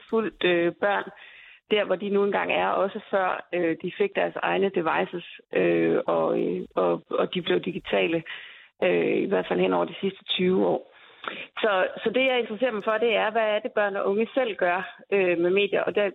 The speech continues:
det skal jeg selvfølgelig også lige huske at sige, jeg er ikke skoleforsker, jeg er ikke, øh, didaktiker,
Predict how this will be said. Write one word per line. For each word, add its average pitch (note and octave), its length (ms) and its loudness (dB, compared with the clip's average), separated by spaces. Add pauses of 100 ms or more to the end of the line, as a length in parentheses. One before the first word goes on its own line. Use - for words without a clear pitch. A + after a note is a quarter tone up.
det G3 160 0
skal - 140 -2
jeg F#3 100 0
selvfølgelig G3 340 2
også F#3+ 140 -4
lige G3+ 200 -2
huske G3 160 -8
at F3+ 80 -12
sige, G3 120 0
jeg G3 100 4
er F3+ 120 4
ikke A3 220 -2
skoleforsker, G#3+ 760 0
jeg E3+ 220 2
er F3 140 2
ikke, G#3 140 0 (760)
øh, E3+ 520 0
didaktiker, F#3 640 -2